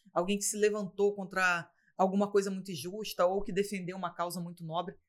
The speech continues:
Massa, eu acho que isso tudo é muito válido. Aquela pessoa tem capacidade de gerir alguma coisa? Tem ideias, tem projetos?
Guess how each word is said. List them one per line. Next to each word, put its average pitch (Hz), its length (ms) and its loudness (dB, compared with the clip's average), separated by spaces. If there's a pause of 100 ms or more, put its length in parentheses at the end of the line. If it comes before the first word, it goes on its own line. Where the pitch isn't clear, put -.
(160)
Massa, 240 420 0
eu 165 100 2
acho 185 180 0
que - 80 -12
isso - 140 -6
tudo 208 140 -4
é - 20 -2
muito 220 200 -8
válido. 170 320 2 (460)
Aquela 269 300 2
pessoa 240 240 10
tem 269 120 -6
capacidade 175 760 2
de 190 260 0
gerir 185 460 0
alguma 165 400 0
coisa? 160 400 -8 (540)
Tem 277 200 2
ideias, 175 440 2
tem 202 160 -4
projetos? 170 640 0